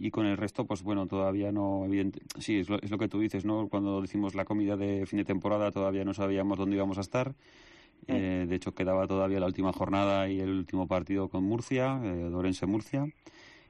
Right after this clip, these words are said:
Speaker 1: Y bueno, pues, eh, es lo típico que se dice cuando uno se va y no sabe muy bien qué decir, ¿no? Pues ya nos llamaremos, pues, pues efectivamente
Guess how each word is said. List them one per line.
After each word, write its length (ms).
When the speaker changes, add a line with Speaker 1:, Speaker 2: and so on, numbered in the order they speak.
Speaker 1:
Y 120
bueno, 280
pues, 340
eh, 540
es 100
lo 100
típico 280
que 220
se 140
dice 200
cuando 240
uno 140
se 120
va 220
y 140
no 80
sabe 200
muy 180
bien 720
qué 120
decir, 340
¿no? 100
Pues 160
ya 60
nos 140
llamaremos, 480
pues, 320
pues 140
efectivamente 720